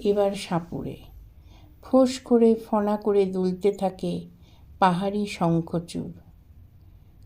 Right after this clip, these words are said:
কি তার তেজ! ফকির মুগ্ধ দৃষ্টিতে তাকান, কি চমৎকার ওই দৃপ্ত ভঙ্গি। সাপুড়েকে ইঙ্গিতে বলেন,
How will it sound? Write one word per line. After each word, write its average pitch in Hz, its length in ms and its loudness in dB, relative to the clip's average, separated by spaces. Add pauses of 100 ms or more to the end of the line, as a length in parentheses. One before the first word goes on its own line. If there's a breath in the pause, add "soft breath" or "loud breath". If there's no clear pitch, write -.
কি 247 320 6
তার 196 240 0 (140)
তেজ! 147 560 -4 (1120 soft breath)
ফকির 247 500 4
মুগ্ধ 233 540 4
দৃষ্টিতে 214 600 0
তাকান, 202 580 -4 (800 soft breath)
কি 247 140 2
চমৎকার 202 880 0 (100)
ওই 185 320 -2
দৃপ্ত 196 460 -4
ভঙ্গি। 170 640 -4 (840 soft breath)
সাপুড়েকে 202 640 -2
ইঙ্গিতে 196 520 -2
বলেন, 180 520 -2